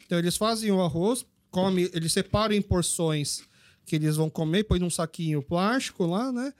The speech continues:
E eles congelam. E aí quando eles querem comer, ele, ela simplesmente pegou da geladeira aquele saquinho, botou no micro-ondas, três minutos, aí ficou, eu, eu acho que é quase a mesma <laughs> técnica, entendeu? E aí o arroz parece que acabou de sair do, da panela, né?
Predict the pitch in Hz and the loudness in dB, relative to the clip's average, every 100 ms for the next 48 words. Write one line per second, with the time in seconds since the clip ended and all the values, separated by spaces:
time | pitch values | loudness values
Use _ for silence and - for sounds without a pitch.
0 | - _ - 202 208 254 277 240 226 220 | -20 _ -2 0 0 0 2 2 2 0
1 | 220 220 254 240 208 214 208 214 233 240 | -2 -2 -2 -2 -2 -2 -2 -4 -4 -4
2 | 196 208 220 - 220 214 202 - 196 196 | -2 -2 -2 -6 -4 -2 -2 -2 -2 0
3 | 190 185 196 190 202 233 240 - 185 - | -2 -2 -2 -2 0 -2 -2 -6 -8 -6
4 | 190 226 240 196 185 202 196 196 196 202 | -8 -6 -6 -6 -6 -4 -4 -4 -2 -2
5 | 226 240 240 - - - _ - 208 208 | -2 -2 -4 -6 -16 -20 _ 0 2 2
6 | 208 240 - 220 247 - 240 208 220 214 | 2 0 0 -4 -4 -4 -2 -2 -2 0
7 | 240 226 240 - 233 240 277 240 277 _ | 0 0 -4 -4 -2 -2 -2 -4 -4 _
8 | - 202 - 180 175 - 185 160 156 147 | -8 -6 -6 -8 -10 -6 -6 -6 -6 -6
9 | 165 185 _ _ 185 175 175 190 202 185 | -4 -6 _ _ -2 0 2 0 -2 -4
10 | 175 196 - 185 185 - 190 190 196 185 | -4 -8 -8 -8 -6 -4 -4 -4 -6 -4
11 | 214 214 180 165 - _ _ _ _ _ | -4 -4 -2 -4 -8 _ _ _ _ _
12 | 127 | -16